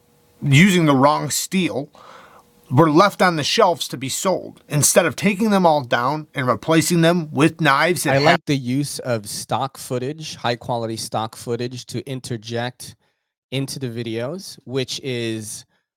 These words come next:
Speaker 2: um, uh, you know, a technique, like, used a lot more by other genres of content. And it makes me happy to see that we have a big channel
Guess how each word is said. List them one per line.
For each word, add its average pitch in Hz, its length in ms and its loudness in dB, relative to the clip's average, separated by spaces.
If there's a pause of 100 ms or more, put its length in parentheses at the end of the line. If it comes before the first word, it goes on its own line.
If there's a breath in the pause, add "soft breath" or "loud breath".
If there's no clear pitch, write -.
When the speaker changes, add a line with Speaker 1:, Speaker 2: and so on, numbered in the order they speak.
(160)
Speaker 2:
um, 120 640 -6
uh, 156 140 0
you 196 100 -4
know, 175 100 0
a 156 60 2
technique, 160 800 -4
like, 120 240 -6
used 127 500 -6
a 113 80 -6
lot 113 320 -2
more 131 560 -8
by 123 200 0
other 123 520 -4
genres 143 840 -6
of 113 480 -4
content. 170 560 -8 (480)
And 131 220 -4
it 123 40 -6
makes 147 280 -6
me 147 100 -10
happy 123 400 -6
to - 160 -14
see 120 480 -10
that 107 580 -10 (380)
we 123 140 -4
have 113 400 -4
a 120 100 -8
big 123 340 -6
channel 113 600 -8